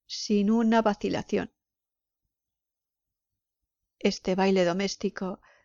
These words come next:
se dio por terminado cuando sonaron las once. El señor y señora Fezziwig tomaron posiciones a ambos lados de la puerta y fueron dando la mano a todos, uno por uno,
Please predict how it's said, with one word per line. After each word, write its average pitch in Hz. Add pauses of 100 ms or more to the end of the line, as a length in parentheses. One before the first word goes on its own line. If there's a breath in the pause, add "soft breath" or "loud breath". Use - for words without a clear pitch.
(120)
se -
dio 190
por 190
terminado 185
cuando 185
sonaron 185
las 185
once. 190 (1500)
El 190
señor 185 (260)
y -
señora 190
Fezziwig 196 (580)
tomaron 185
posiciones 196
a 185
ambos 190
lados 190
de 190
la 185
puerta 190 (840)
y 196
fueron 190
dando 190
la 185
mano 196
a 185
todos, 196 (440)
uno 202
por 196
uno, 190